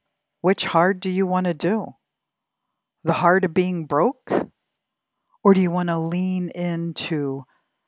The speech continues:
the hard of building your momentum and your success? Success leaves clues. Step back and evaluate all the greats out there.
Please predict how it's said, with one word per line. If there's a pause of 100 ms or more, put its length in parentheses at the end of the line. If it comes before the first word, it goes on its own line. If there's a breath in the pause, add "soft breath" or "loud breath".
(180)
the
hard (760)
of
building
your
momentum
and
your
success? (2250 loud breath)
Success
leaves
clues. (1400 loud breath)
Step
back
and
evaluate (300)
all
the
greats
out
there.